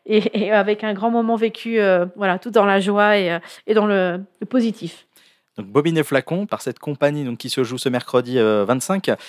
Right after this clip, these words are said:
Speaker 2: à partir de seize heures trente à la salle du Revol, mais c'est rejoué aussi le spectacle le lendemain ?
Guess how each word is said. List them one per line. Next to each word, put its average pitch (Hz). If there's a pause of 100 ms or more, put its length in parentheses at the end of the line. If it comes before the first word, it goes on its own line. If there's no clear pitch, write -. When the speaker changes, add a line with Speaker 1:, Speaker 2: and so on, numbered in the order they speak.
(120)
Speaker 2:
à 123
partir 120
de 120
seize 135
heures 120
trente 135
à 127
la 117
salle 120
du 117
Revol, 180
mais 110
c'est -
rejoué 165
aussi 160
le 143
spectacle 139
le 123
lendemain ? 131